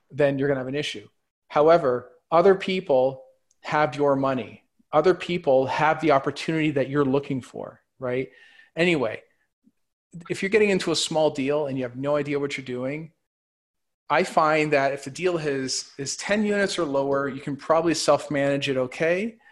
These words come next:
And if it's eighty units or higher, you can get a property manager to handle it. Anywhere in the middle, I find,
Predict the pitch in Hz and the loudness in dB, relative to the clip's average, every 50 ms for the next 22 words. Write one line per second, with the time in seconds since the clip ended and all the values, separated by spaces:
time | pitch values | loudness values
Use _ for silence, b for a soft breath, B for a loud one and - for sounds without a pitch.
0 | b b b b _ 143 143 139 139 139 - - - 160 160 165 180 170 165 165 | b b b b _ -10 -8 -8 -8 -10 -10 -6 -4 -4 -2 -2 -4 -6 -6 -6
1 | 165 160 160 165 160 151 - 147 135 - - 151 151 156 170 185 196 196 180 156 | -4 -4 -2 -2 -4 -4 -4 -4 -4 0 0 2 2 2 0 0 -2 -2 -4 -6
2 | 143 - 147 139 139 135 131 131 - 156 143 135 139 139 131 127 127 123 123 123 | -8 -10 -6 -4 -4 -4 -4 -2 0 2 2 2 0 -4 -8 -8 -6 -8 -8 -8
3 | 120 - 117 120 113 127 131 123 113 110 110 107 - _ _ _ _ _ _ _ | -10 -12 -12 -14 -14 -12 -14 -14 -14 -16 -18 -18 -18 _ _ _ _ _ _ _
4 | _ 156 180 233 302 302 285 277 277 269 240 208 180 180 180 185 190 190 196 190 | _ 0 2 2 2 2 4 4 4 4 2 2 2 4 4 4 4 4 2 -2
5 | 190 - _ _ _ _ - 147 165 208 208 - - 175 170 170 170 170 170 170 | -6 -12 _ _ _ _ -2 0 0 0 0 0 2 2 2 2 2 2 0 -2
6 | 170 170 | -4 -6